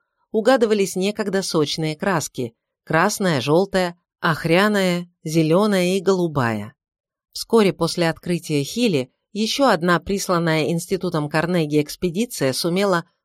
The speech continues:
после специальной химической обработки на время – проявить росписи, чтобы их удалось сфотографировать и воссоздать в копиях,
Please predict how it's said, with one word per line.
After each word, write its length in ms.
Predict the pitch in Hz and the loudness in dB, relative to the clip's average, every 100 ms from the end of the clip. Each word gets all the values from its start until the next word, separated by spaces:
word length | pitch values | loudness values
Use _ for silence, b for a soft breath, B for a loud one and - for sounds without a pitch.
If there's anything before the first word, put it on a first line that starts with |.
| - | -2
после 280 | 220 220 | 0 0
специальной 640 | 202 - 220 233 202 151 147 | -4 -4 -4 2 2 2 -2
химической 640 | 147 185 175 151 135 160 | -2 -2 -2 -4 -4 -2
обработки 560 | 147 160 160 208 240 - | 0 0 0 0 -2 -2
на 200 | 139 151 | 0 0
время – 400 | 170 240 226 202 _ _ - | 0 2 2 0 _ _ -2
проявить 480 | 240 269 247 185 | 2 2 0 -2
росписи, 640 | 160 180 - 127 - - - _ _ | 0 0 -2 -8 -6 -8 -10 _ _
чтобы 380 | - - 175 165 | -8 -2 0 2
их 200 | 208 - | 0 -2
удалось 380 | 156 156 165 - | 0 2 2 0
сфотографировать 920 | - 156 147 143 - 226 180 127 - _ _ _ | -4 -4 -2 -2 -2 0 0 -2 -8 _ _ _
и 80 | 233 | -4
воссоздать 600 | 214 202 208 185 185 202 | -2 -2 0 0 2 0
в 60 | - | 0
копиях, 540 | 233 220 135 127 - | -2 0 0 -2 -6